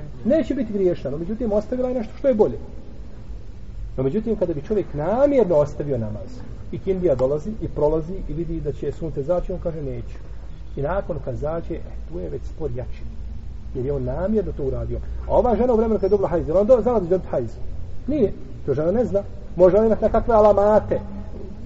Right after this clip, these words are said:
da je bole leđa i tako dalje, nešto naznake, no međutim to može potrajati po dan cijeli, da ne zna žena kada će dobiti, znači, to.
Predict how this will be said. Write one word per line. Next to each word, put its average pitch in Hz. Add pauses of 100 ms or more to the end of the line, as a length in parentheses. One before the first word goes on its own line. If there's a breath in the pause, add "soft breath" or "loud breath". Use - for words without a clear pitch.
(220)
da 175
je 170
bole 170
leđa 165
i 147
tako 160
dalje, 165
nešto 175
naznake, 170
no 143
međutim 156
to 147
može 147
potrajati 151
po 135
dan 170
cijeli, 175 (260)
da 127
ne 143
zna 180
žena 220
kada 226
će 156
dobiti, 143
znači, 117
to. -